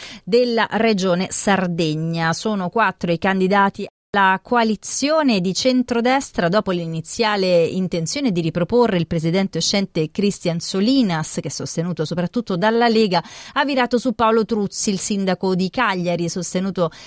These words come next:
soprattutto da Fratelli d'Italia. P D, Movimento cinque Stelle e le altre forze di centrosinistra hanno trovato un accordo sul nome di Alessandra Todde del Movimento cinque Stelle, ex sottosegretaria allo sviluppo economico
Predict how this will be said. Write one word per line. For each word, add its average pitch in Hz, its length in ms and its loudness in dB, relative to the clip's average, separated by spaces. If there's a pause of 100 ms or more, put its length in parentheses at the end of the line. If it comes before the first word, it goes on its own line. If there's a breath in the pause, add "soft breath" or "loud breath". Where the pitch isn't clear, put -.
(100)
soprattutto 226 920 -2
da 180 140 0
Fratelli 220 460 0
d'Italia. 254 840 2
P 226 200 -2
D, 196 260 0
Movimento 185 540 0
cinque 180 340 -2
Stelle 208 320 0
e 170 40 0
le 160 100 2
altre 175 280 0
forze 185 360 -2
di 156 120 -4
centrosinistra 196 1000 -2
hanno 202 300 -2
trovato 175 500 -2 (320 loud breath)
un 247 160 2
accordo 214 580 2
sul 190 200 -4
nome 202 300 0
di 170 80 0
Alessandra 185 680 0
Todde 175 640 2
del 175 220 2
Movimento 190 540 0
cinque 196 360 -6
Stelle, 202 400 -2
ex - 320 -4
sottosegretaria 185 880 0
allo 165 100 0
sviluppo 185 380 -2
economico 180 580 -2